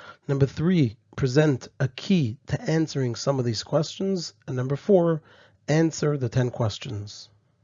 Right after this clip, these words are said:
The last Mishnah in Maseches Menachos teaches, and this is the whole Mishnah. The Mishnah says, "Nemar ba'ilas behema ishe reach nechayach."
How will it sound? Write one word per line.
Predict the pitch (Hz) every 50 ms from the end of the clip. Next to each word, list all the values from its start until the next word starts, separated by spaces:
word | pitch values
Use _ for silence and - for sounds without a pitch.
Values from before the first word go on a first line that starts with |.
| _ _ _ _ _ _ _ _ _ _ _ _ _ _ 139
The | 139
last | 143 156 185 190 208 208 - - -
Mishnah | 170 180 170 - - 170 170 165
in | 160 151 139
Maseches | 127 - - 180 165 - 170 151 - 156
Menachos | 143 143 156 151 - 143 -
teaches, | - - 170 151 - 143 131 113 104 101 - - -
and | - 143
this | 151 156
is | 156 156
the | 147 156 143
whole | 160 175
Mishnah. | 175 175 160 - 151 131 107 - -
The | - 151
Mishnah | 147 170 170 - - 160
says, | - - 170 165 165 143 135
"Nemar | 143 143 156 175 185 180 175 175 165
ba'ilas | 151 147 151 - 165 170 175 160 143 135
behema | 147 147 156 165 165 165 165 165 151 -
ishe | - 175 170 - - 175 160 160
reach | 160 160 147 -
nechayach." | - 147 - - 160 147 143 139 -